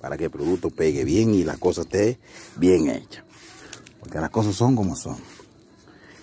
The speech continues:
Hay que trabajar garantizado. Para que recomienden a uno, ¿tú me entiendes? Y siempre haya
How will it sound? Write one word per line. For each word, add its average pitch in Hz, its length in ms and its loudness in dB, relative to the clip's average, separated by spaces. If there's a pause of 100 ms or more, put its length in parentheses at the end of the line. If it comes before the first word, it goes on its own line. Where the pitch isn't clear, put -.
(140)
Hay 95 120 -2
que 98 80 2
trabajar 95 480 2 (760)
garantizado. - 760 -2 (960)
Para 156 200 6
que 113 160 -2
recomienden 87 520 2
a 147 80 8
uno, 147 380 4
¿tú 170 100 0
me 208 80 4
entiendes? 127 480 4
Y 98 120 -2
siempre 147 440 4
haya 160 340 4